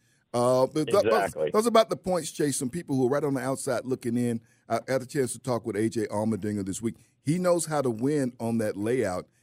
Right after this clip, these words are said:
Speaker 1: and he said he wasn't gonna bring his golf clubs to try to get nine holes in. Uh, he's at nineteen right now, trying to work his way in. Talk about some people that you were gonna watch today, uh, along with our Chase Elliott from here in Dawsonville, Georgia, trying to, uh, do something good in this race that gets them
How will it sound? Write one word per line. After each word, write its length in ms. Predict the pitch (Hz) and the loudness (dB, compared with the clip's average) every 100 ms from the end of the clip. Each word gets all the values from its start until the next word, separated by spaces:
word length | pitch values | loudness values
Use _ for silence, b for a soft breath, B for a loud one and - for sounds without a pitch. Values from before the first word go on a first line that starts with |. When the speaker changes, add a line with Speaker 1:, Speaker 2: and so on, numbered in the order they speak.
| _ | _
Speaker 1:
and 100 | 101 | -4
he 60 | 107 | -2
said 180 | 127 117 | 0 -2
he 60 | |
wasn't 260 | 113 127 120 | 0 0 0
gonna 120 | 107 | -2
bring 180 | 113 107 | -4 -4
his 120 | 85 | -6
golf 300 | 101 95 90 | -4 -4 -4
clubs 260 | 101 87 92 | -6 -6 -6
to 60 | |
try 160 | - 95 | -6 -6
to 80 | 82 | -6
get 200 | 87 80 | -8 -10
nine 240 | 85 85 | -10 -10
holes 280 | 87 85 82 | -8 -6 -6
in. 160 | 85 80 b b | -8 -10 b b
Uh, 100 | 120 | 0
he's 280 | 127 202 185 | 2 2 2
at 100 | 127 | 0
nineteen 640 | 131 147 143 - 147 139 | 2 0 -2 -2 0 2
right 240 | 123 113 107 | 2 0 -2
now, 180 | 107 107 | -4 -4
trying 220 | 117 110 | -4 -2
to 60 | |
work 220 | 107 117 123 | -2 -4 -6
his 120 | 104 | -4
way 160 | 113 | -2
in. 60 | 113 | -2
Talk 180 | 156 170 | -2 -4
about 220 | 156 139 | -2 -2
some 160 | 147 127 | -2 -4
people 320 | 139 - 120 | -4 -4 -2
that 200 | 117 113 | -2 -2
you 100 | 107 | -2
were 160 | 110 | -2
gonna 140 | 107 101 | -2 -4
watch 340 | 107 113 - | -2 -2 -2
today, 440 | 110 101 107 101 - b b b - | -8 -2 0 -2 -6 b b b -2
uh, 60 | |
along 400 | 104 110 151 180 | 0 2 2 4
with 120 | 143 | 2
our 120 | 117 107 | 0 -2
Chase 340 | 117 107 - | -2 -4 -2
Elliott 320 | 92 90 95 | -4 -4 -6
from 160 | 101 92 | -6 -4
here 140 | 95 | -2
in 80 | 85 | -2
Dawsonville, 480 | 87 85 90 85 80 | -4 -4 -6 -8 -6
Georgia, 340 | 92 90 85 - b b _ | -4 -4 -6 -12 b b _
trying 400 | - 135 139 127 | -2 2 2 0
to, 260 | 117 110 104 | -2 0 0
uh, 140 | 101 | -2
do 180 | 92 117 | -2 -2
something 320 | 127 - 104 | -2 -4 -6
good 180 | 104 107 | -2 -2
in 100 | 101 | -2
this 200 | 98 110 | -6 -4
race 180 | 101 - | -6 -4
that 220 | 101 - | -8 -2
gets 280 | 120 120 - | -4 -4 -6
them 280 | 120 110 | -4 -4